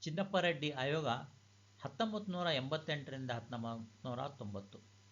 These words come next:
ವಿದ್ಯಾರ್ಥಿಗಳಿಗೆ ಮತ್ತು ಪ-, ಪರೀಕ್ಷಾರ್ಥ, ಆ, ಉದ್ಯೋಗ ನೌಕರರಿಗೆ ಈ ವಿಡಿಯೋ ಭಾಳ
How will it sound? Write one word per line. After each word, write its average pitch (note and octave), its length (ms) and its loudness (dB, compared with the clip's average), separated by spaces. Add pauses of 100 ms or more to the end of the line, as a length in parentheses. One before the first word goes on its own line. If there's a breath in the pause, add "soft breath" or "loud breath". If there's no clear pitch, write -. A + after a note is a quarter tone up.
(1300)
ವಿದ್ಯಾರ್ಥಿಗಳಿಗೆ D#3 960 2
ಮತ್ತು A2 600 -8 (680)
ಪ-, - 160 -12 (140)
ಪರೀಕ್ಷಾರ್ಥ, G3 580 4 (1500)
ಆ, D#3 60 0 (1300)
ಉದ್ಯೋಗ E3+ 340 2
ನೌಕರರಿಗೆ C3 560 -4
ಈ A#2 200 -4
ವಿಡಿಯೋ B2 300 -2 (1080)
ಭಾಳ B2 260 2